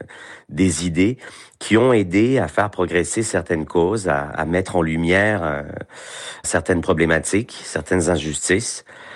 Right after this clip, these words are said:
et que, euh, voilà, ils sont en droit de le faire, contrairement à, à ce que certains politiques ou certaines personnalités publiques peuvent dire, et notamment récemment à travers les prises de position, euh, un peu maladroites, <laughs> je, je pense, des membres du jury, euh,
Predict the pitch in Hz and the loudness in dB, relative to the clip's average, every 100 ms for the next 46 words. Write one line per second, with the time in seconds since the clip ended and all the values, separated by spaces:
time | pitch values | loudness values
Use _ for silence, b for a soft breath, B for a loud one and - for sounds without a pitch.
0 | B - - - 85 101 85 73 69 78 | B -4 -2 2 4 4 4 2 2 2
1 | - 123 - 107 101 90 90 117 95 80 | 2 0 0 2 2 2 0 2 0 0
2 | - 87 113 127 B B B B - 80 | 0 0 -2 -8 B B B B -8 -4
3 | 95 87 90 98 113 101 78 73 - - | 0 2 2 2 2 2 0 -4 -6 -6
4 | 80 - - 80 87 - 101 - 82 80 | -6 -6 -6 -4 -4 -2 -2 -2 -4 -4
5 | - 120 - 85 85 76 101 95 92 - | -2 -2 -4 -6 -6 -2 -4 -2 -4 -4
6 | 87 78 78 90 - 80 85 101 - 95 | -4 -4 -6 -10 -8 -4 -2 -4 -2 0
7 | 95 80 71 85 113 127 B B B B | 0 -4 -2 2 2 0 B B B B
8 | 80 76 82 85 87 95 82 - 80 85 | -6 -2 0 2 2 2 0 0 2 2
9 | 104 95 82 90 87 78 - 98 85 73 | 2 2 0 2 0 -2 -2 -2 -2 -2
10 | 76 76 71 - 92 95 87 71 - - | -2 -2 -2 2 2 4 2 0 -2 -10
11 | B B B B B B B - 69 73 | B B B B B B B -6 -4 2
12 | 85 80 82 85 - - - - 76 73 | 4 6 4 2 -2 -6 -4 0 2 2
13 | 73 80 95 98 95 80 82 87 87 78 | 2 2 4 2 4 2 4 4 2 0
14 | 76 78 73 87 85 73 69 | 0 0 0 0 -2 -2 -4